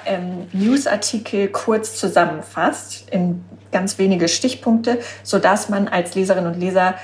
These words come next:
die überhaupt nicht mehr lesen muss, sondern die sich, äh, sogar auch vorlesen lassen kann. Ähm, also nochmal mehr, äh,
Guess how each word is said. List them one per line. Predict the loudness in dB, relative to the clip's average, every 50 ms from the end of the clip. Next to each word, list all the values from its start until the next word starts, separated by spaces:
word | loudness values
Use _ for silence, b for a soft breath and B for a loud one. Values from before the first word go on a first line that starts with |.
| B B
die | -6 -2
überhaupt | 0 2 2 2 2 0
nicht | -2 -4 -4
mehr | -2 -2
lesen | 0 0 0 0 0 0
muss, | 2 0 0 -2 -2
sondern | -2 0 2 2 2 2 2
die | 0 -2
sich, | -2 0 -2 -2 -2 -2 0
äh, | 2 4 4 4 2
sogar | 0 0 0 0 2 2 2 0 -2
auch | -4 -6
vorlesen | -6 -6 0 2 4 4 4 4 2 0 0 -2 -4 -4
lassen | -2 -2 -4 -4 -6 -8 -10
kann. | -8 -8 -8 -8 -10 -10 B B B B B B B B
Ähm, | 4 4 4 4 4 0 -2 -4 -6 -2 0
also | 2 2 2 2
nochmal | 0 0 0 0 0 0 2 4 4 4 4 4
mehr, | 4 6 6 6 6 6 6 6 4 4 4
äh, | 4